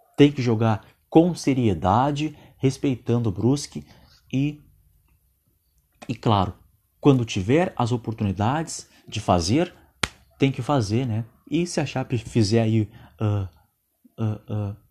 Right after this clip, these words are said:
um gol, né, na partida de domingo, praticamente já liquida a fatura e o título catarinense é do nosso Verdão,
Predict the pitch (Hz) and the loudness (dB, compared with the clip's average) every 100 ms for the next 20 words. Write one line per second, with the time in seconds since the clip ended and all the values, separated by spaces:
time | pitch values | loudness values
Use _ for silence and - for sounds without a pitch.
0 | _ - 202 127 143 190 120 127 139 - | _ 4 4 6 6 4 2 -4 -8 -16
1 | - 113 113 - 120 120 147 131 143 - | -6 -2 -2 0 -2 0 -2 -2 -4 -6
2 | 143 - 127 117 123 - - - 113 123 | -8 -4 -2 0 -2 -6 -12 -10 0 2
3 | 120 113 120 113 113 110 113 117 113 - | 2 0 0 0 -4 -4 -2 -2 -2 -12
4 | - 135 127 123 - - 113 117 104 95 | -4 -2 0 -4 -6 -4 -2 0 -2 -2
5 | 104 - - - - _ - 123 123 110 | -2 -4 -12 -14 -20 _ 0 2 2 0
6 | 107 - 104 98 85 95 110 | -2 0 0 0 0 -2 -2